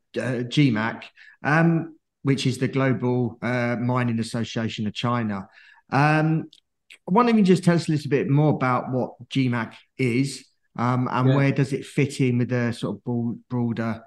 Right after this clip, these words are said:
Speaker 1: industry, uh, within the country?
Speaker 2: Mm. Well, uh, I guess, um, the name sort of says it all.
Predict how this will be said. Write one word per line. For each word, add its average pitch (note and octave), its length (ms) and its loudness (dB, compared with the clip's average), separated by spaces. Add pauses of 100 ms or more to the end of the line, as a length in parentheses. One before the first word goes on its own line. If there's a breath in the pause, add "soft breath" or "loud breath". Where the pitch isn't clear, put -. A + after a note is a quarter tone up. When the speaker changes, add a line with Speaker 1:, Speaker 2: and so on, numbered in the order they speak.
(120)
Speaker 1:
industry, G#2+ 680 -4 (340)
uh, G#2 300 -6
within G#2+ 280 -6
the G#2 60 -4
country? F#2+ 580 -10 (680)
Speaker 2:
Mm. C3 220 -2 (600 loud breath)
Well, D#3+ 280 4 (320)
uh, - 280 -6 (840)
I - 60 -6
guess, C#3 400 -2
um, A2 300 -4 (400)
the A#2+ 80 2
name C3 580 2 (100)
sort - 320 -2
of A2+ 80 -6
says D3+ 260 4
it A#2 120 0
all. B2+ 380 2